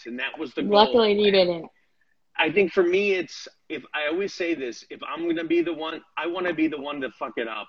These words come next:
Speaker 1: I don't want anybody el-, anybody else to fuck it up for me.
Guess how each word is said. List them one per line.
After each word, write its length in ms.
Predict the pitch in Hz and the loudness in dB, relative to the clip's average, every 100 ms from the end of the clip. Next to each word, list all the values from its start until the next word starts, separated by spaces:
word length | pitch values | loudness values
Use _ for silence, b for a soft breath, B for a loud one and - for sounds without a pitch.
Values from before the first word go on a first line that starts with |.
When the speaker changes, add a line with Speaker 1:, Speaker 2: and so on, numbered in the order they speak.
| - | -8
Speaker 1:
I 80 | 123 | -8
don't 100 | 139 | -6
want 120 | 143 | -6
anybody 220 | 135 127 | -4 -4
el-, 340 | 123 123 127 127 | -4 -4 -6 -6
anybody 360 | 131 123 123 | -6 -2 -2
else 200 | 123 120 | -2 -6
to 120 | - 107 | -10 -8
fuck 200 | 117 117 | -6 -4
it 80 | |
up 100 | 110 101 | -6 -6
for 180 | 113 107 | -8 -6
me. 160 | 95 | -8